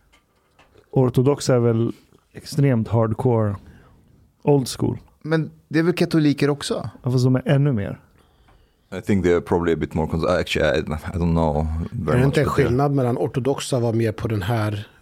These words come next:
Speaker 4: eh, i Ryssland och så, så var det mer ortodoxa. Katolikerna var mer på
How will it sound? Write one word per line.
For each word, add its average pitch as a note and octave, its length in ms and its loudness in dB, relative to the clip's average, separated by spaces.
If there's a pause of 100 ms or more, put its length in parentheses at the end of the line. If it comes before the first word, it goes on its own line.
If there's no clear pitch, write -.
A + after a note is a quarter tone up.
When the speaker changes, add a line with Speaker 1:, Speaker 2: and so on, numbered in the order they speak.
Speaker 4:
eh, C3 100 -10
i A#2 280 -10
Ryssland C#3 440 -2
och G#2+ 80 -2
så, G#2+ 220 -2
så A#2+ 140 -6
var G#2+ 80 -2
det G#2 60 -2
mer A2 140 -2
ortodoxa. G#2+ 760 -6 (240)
Katolikerna A#2 640 -10
var A2 80 -10
mer A2 140 -10
på G#2 320 -12